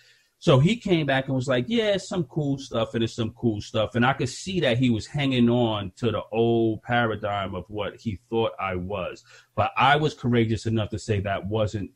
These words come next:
the authentic me. And this is who I am now. And everyone else responds way more positively to my music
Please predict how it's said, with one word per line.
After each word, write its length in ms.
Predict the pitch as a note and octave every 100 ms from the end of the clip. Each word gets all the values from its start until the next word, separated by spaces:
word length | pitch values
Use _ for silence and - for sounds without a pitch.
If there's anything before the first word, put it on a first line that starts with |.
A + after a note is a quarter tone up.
| -
the 80 | G2+
authentic 680 | F2+ - A2 F#2+ - E2+ F#2+
me. 540 | A#2 F3 A#2+ G2 A#2+ _ _ _ _ _ G#2+
And 180 | G#2+
this 200 | G#2+ A#2
is 100 | A#2+
who 220 | - B2 G#2+
I 140 | G#2
am 360 | G2+ F2 F2+ G2+
now. 520 | A#2 B2 F#2 D2+ - _ _ -
And 160 | A2 A#2+
everyone 500 | C3+ C#3 B2 A2+ A2+
else 400 | E3 E3+ - - A2
responds 600 | G#2+ - B2 G#2+ F#2 F2+
way 200 | G#2+ A2+
more 220 | A2 G2
positively 760 | - A#2+ A#2 G#2 - F#2 G2 F2+
to 120 | G2+
my 160 | F#2 F2+
music 540 | F#2 F#2 E2 F2